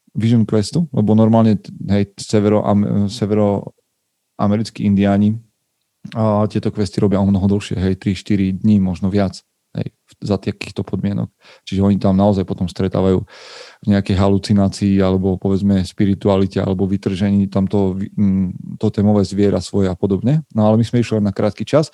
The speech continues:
a premýšľať nad tou svojou otázkou. A mne sa to spája na-, s tou spiritualitou. Všetko ako keby, čo sa tam dialo, bolo pre mňa také, že spirituálne. A to, a nepotrebuješ na to žiaden veľký obrad, akože kto by, ktorý by mal, alebo liturgiu, alebo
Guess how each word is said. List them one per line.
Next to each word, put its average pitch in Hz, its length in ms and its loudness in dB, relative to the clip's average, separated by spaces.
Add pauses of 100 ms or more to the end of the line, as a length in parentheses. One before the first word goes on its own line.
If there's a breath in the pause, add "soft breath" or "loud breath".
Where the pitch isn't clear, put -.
(240 loud breath)
a 107 300 0
premýšľať 123 460 -2
nad 110 80 -2
tou 101 160 -8
svojou 110 240 -4
otázkou. 104 380 -4 (300 loud breath)
A - 80 -10
mne 127 180 4
sa 196 120 -2
to 220 100 -2
spája - 360 0
na-, 107 120 -2
s - 120 -12
tou 104 140 -2
spiritualitou. 98 640 -2
Všetko 254 420 0
ako - 180 -4
keby, 190 440 -2 (400 loud breath)
čo 135 160 0
sa 123 100 -2
tam 110 160 0
dialo, 120 240 6
bolo 107 220 2
pre 98 160 0
mňa 95 160 2
také, 95 180 -10
že 87 140 -8
spirituálne. - 720 -6 (560)
A - 100 -4
to, - 140 -4
a 117 80 2
nepotrebuješ 123 560 4
na 110 80 2
to 113 100 -4
žiaden 107 300 2
veľký 104 320 0
obrad, 107 360 2
akože 92 360 -6
kto - 160 -4
by, 95 160 -4
ktorý 98 240 -4
by 95 100 -2
mal, 98 160 -2
alebo 101 320 2
liturgiu, 104 640 2
alebo 95 400 0